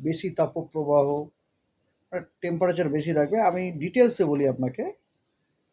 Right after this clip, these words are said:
আহ, দক্ষিণবঙ্গেতে আমি প্রথমে শুরু করি কোস্টাল ডিস্ট্রিক্টগুলো নিয়ে। কোস্টাল ডিস্ট্রিক্টগুলোতে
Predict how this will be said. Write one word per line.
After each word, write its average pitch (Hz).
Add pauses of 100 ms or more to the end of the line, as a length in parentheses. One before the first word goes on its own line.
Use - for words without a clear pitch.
(100)
আহ, 147 (160)
দক্ষিণবঙ্গেতে 240 (200)
আমি 202
প্রথমে 208
শুরু 202
করি 202 (360)
কোস্টাল 214
ডিস্ট্রিক্টগুলো 127
নিয়ে। 127 (160)
কোস্টাল 214
ডিস্ট্রিক্টগুলোতে 220